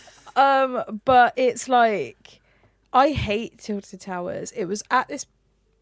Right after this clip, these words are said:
point in the map, right in the very middle, where no matter where the plane was flying, or the bus even, no matter where the bus was flying over the map,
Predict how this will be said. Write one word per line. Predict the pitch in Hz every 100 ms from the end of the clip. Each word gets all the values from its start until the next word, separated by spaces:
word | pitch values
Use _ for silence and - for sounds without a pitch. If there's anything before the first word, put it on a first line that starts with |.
| _ _ -
point | - 294 277
in | 247
the |
map, | 240 208 160 214
right | 196 208 226 196 -
in | 233
the | 233
very | 214 208
middle, | 208 175 165 170 196 196 _ _ _ _ _ _ _
where | 208 208 208 202 202 208
no | 220 220
matter | 240 214
where | 214 185 196 233 262 262 269 262 _ _ _ _ _ _
the | 254
plane | 240 240 233
was | 226
flying, | - 202 185 190 190 202 - _ _ _ -
or |
the | 185
bus | 202 185 -
even, | 185 180 180 190
no | 208
matter | 214 214
where | 226
the | 226
bus | 208 208
was | 190
flying | - 190 185 185
over | 175
the | 180
map, | 175 -